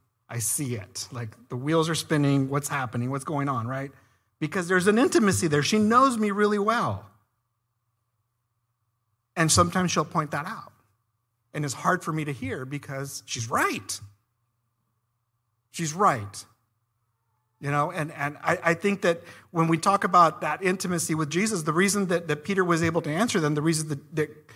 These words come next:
Jesus answered him and said, you know, "Flesh and blood didn't reveal this to you," right? It wasn't knowledge that revealed this to you. It was the intimacy. You are getting it,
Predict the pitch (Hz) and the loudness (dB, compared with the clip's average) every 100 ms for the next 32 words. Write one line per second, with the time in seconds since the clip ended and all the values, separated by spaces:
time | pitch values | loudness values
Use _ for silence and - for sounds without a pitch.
0 | - _ _ - 170 165 156 156 151 190 | -20 _ _ -2 2 2 0 0 0 2
1 | 170 156 147 143 160 156 160 143 - 165 | 0 -2 -2 0 0 0 0 0 2 2
2 | 156 160 156 156 147 143 147 147 143 262 | 2 0 0 0 0 -2 -2 0 2 2
3 | 202 131 - 110 95 101 - _ _ _ | 2 0 -2 -4 -4 -10 -12 _ _ _
4 | _ _ _ - 139 139 - - _ _ | _ _ _ -2 0 -2 -6 -20 _ _
5 | _ _ _ _ _ _ _ _ _ - | _ _ _ _ _ _ _ _ _ 0
6 | 165 190 196 196 175 190 262 277 180 160 | 4 6 4 -2 0 2 2 4 4 4
7 | 156 170 165 175 240 311 175 - 175 170 | 0 -2 0 0 0 0 0 -2 -2 0
8 | 196 196 180 220 226 320 226 170 156 156 | 2 2 2 0 0 2 0 0 -2 -2
9 | 170 214 196 202 190 165 190 185 190 156 | -2 0 6 8 8 4 -2 0 0 0
10 | 117 101 - | -2 -8 -12